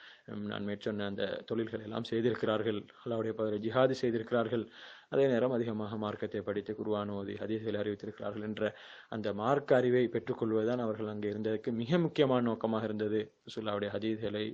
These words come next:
வஹையை, அஹ், மனனமிடுவது, பெற்றுக்கொள்வதுதான் அவருடைய மிக முக்கியமான நோக்கமாக இருந்தது என்ற இந்த அடிப்படைகளை விளங்கினால், இன்ஷா அல்லாஹ், இந்த அஸ்ஹாபு சுஃபா, இந்த திணைத்தொடர் விஷயத்திலே வந்து நாங்க ஒரு,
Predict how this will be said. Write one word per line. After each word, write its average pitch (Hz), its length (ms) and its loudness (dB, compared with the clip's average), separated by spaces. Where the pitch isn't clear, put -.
வஹையை, 135 340 6
அஹ், 104 320 -2
மனனமிடுவது, 104 680 0
பெற்றுக்கொள்வதுதான் 107 640 -2
அவருடைய 101 220 -6
மிக 104 100 -6
முக்கியமான 104 360 -6
நோக்கமாக 104 300 -8
இருந்தது 104 300 -6
என்ற 107 300 -4
இந்த 101 200 -4
அடிப்படைகளை 104 560 -2
விளங்கினால், 107 400 -2
இன்ஷா 101 240 -6
அல்லாஹ், 107 280 -2
இந்த 107 200 -4
அஸ்ஹாபு 101 420 -4
சுஃபா, 104 420 -4
இந்த 101 140 -8
திணைத்தொடர் 104 480 -4
விஷயத்திலே 104 420 -4
வந்து 107 180 -6
நாங்க 104 220 -4
ஒரு, 135 160 0